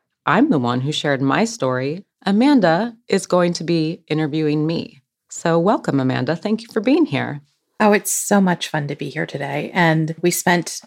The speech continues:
Speaker 2: so much time working on In It together that this is a fun way of flipping the tables.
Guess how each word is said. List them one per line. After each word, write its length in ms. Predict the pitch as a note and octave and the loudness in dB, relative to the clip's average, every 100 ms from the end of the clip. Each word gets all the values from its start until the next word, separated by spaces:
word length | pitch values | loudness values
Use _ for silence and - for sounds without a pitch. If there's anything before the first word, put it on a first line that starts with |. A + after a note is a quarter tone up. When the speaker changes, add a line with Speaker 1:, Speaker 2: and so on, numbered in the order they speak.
| - | -10
Speaker 2:
so 180 | - G3+ | 0 2
much 260 | G3+ - | 4 0
time 320 | - F3+ E3 | 0 0 0
working 340 | D#3+ E3 - E3 | 0 -2 -2 -4
on 140 | D#3 | -4
In 180 | - D3 | -6 -6
It 220 | D3+ - | -6 -8
together 640 | - C3+ A2+ - - - _ _ _ | -12 -10 -10 -6 -8 -8 _ _ _
that 200 | E3 - | -2 0
this 180 | F3 F#3 | 0 0
is 140 | E3+ | -2
a 60 | D3+ | -4
fun 360 | - E3 D#3+ | -2 -2 0
way 160 | E3 D#3 | -2 -2
of 100 | - | -4
flipping 340 | - D#3+ D3+ | -6 -8 -6
the 80 | D3+ | -8
tables. 600 | - C3+ - D2+ - - | -10 -10 -8 -8 -8 -12